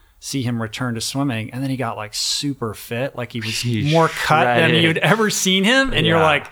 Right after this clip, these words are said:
Speaker 1: "Oh my God, like, he's
Speaker 2: Be
Speaker 1: gonna
Speaker 2: aware.
Speaker 1: unleash." Yeah, like, I've never seen him look like that before. I'd never seen that kind of focus and intensity. And it was because he had, like,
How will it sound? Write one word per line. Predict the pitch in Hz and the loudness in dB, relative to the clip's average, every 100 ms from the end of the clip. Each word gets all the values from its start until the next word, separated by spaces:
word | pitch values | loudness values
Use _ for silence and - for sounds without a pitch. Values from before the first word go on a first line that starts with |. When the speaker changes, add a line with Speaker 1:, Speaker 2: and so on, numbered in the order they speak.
| - - _ | -20 -20 _
Speaker 1:
"Oh | 127 127 | -8 -6
my | 117 107 | -6 -6
God, | 117 113 113 107 107 | -4 0 0 -2 -4
like, | 117 110 | -6 -2
he's | 123 117 | 0 2
Speaker 2:
Be | |
Speaker 1:
gonna | 110 110 | 4 4
Speaker 2:
aware. | - 104 | 2 4
Speaker 1:
unleash." | 101 185 - - | 4 2 2 0
Yeah, | 143 180 | 2 2
like, | 143 123 | 2 0
I've | 151 143 | 0 2
never | 147 139 | 2 0
seen | - - 165 170 156 143 - _ _ _ | -2 0 2 2 2 -2 -6 _ _ _
him | 147 131 | -2 -2
look | 135 196 - | -2 -2 -2
like | 123 - | -4 0
that | 120 113 | -2 -2
before. | 113 127 120 | -6 -4 -2
I'd | |
never | 123 120 | -2 -4
seen | 117 127 120 | -6 -6 -4
that | 113 | -6
kind | 123 113 | -6 -6
of | 107 | -6
focus | - 127 127 123 120 | -4 -4 -2 -6 -6
and | 110 | -6
intensity. | 107 160 160 123 117 | -4 -6 -4 -4 -4
And | |
it | 117 | -4
was | 120 110 | -8 -8
because | 113 - 123 120 - - - - _ _ | -8 -4 -2 -4 -6 -14 -20 -20 _ _
he | - 127 113 | -10 -6 -2
had, | 127 123 127 | -2 -2 -2
like, | 127 131 - | -2 -2 -6